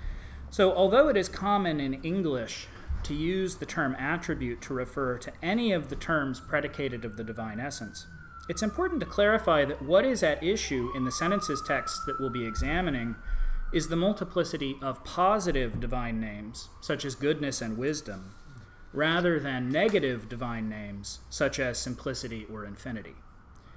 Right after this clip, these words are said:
So by a negative divine name, I mean a divine name that serves to remove something from or <coughs> deny something of God,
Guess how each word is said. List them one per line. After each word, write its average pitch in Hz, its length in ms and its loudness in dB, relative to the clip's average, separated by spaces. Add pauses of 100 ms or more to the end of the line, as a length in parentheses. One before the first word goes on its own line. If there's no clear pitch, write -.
(340)
So 135 200 0
by 151 180 4
a 143 100 4
negative 180 600 4
divine 127 380 -2
name, 107 400 -8 (300)
I 165 100 -2
mean 156 380 2
a 151 80 -4
divine 156 400 2
name 120 260 0
that 139 140 -4
serves 117 540 -6
to 139 120 0
remove 175 600 2
something 117 420 -4
from 104 440 -6
or - 280 10
<coughs> - 80 10
deny 143 460 4
something 120 460 -2
of 127 300 -4
God, 117 440 -4